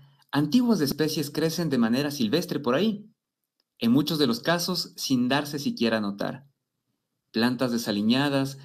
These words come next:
e indistinguibles cuyo valor nutritivo no sería nada aparente. Pero cuidado, muchas especies también podrían ser tóxicas, por lo que es difícil imaginar qué pudo haber animado inicialmente a la gente a comerlas.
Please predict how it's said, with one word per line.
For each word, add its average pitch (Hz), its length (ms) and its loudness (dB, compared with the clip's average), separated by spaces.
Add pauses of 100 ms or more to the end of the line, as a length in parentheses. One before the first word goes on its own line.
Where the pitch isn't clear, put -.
(220)
e 127 80 -2
indistinguibles 143 880 2
cuyo 139 260 2
valor 156 280 2
nutritivo 175 680 -2 (260)
no 139 180 4
sería 135 380 2
nada 113 360 2
aparente. 98 600 -6 (960)
Pero 170 180 4
cuidado, 135 540 2 (400)
muchas 254 320 2
especies 185 560 -2
también 143 320 -2
podrían 190 340 0
ser - 160 -6
tóxicas, 147 680 -4 (840)
por 113 140 -2
lo 110 140 0
que 151 100 -2
es 180 80 -2
difícil 202 360 0
imaginar 131 680 -2 (540)
qué 220 160 2
pudo 233 300 0
haber 160 180 0
animado 143 580 0
inicialmente 170 840 -2
a 147 60 0
la 113 100 -4
gente 131 280 -4
a 120 60 -6
comerlas. 107 600 0